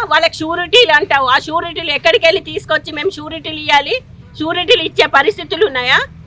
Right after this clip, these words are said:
మీరు, మీరు చేసేదేమో కుంభకోణాలు, మా దాకా వచ్చేలాగా మాకు రుణాలకి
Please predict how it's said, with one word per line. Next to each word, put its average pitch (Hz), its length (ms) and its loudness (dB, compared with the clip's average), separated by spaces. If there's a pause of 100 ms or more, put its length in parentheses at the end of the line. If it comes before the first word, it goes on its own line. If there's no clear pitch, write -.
(200)
మీరు, 359 320 4 (540)
మీరు 349 280 2 (120)
చేసేదేమో 339 880 4 (460)
కుంభకోణాలు, 302 760 4 (340)
మా 277 260 6
దాకా 311 360 6
వచ్చేలాగా 339 600 4 (100)
మాకు 285 240 0
రుణాలకి 285 640 -2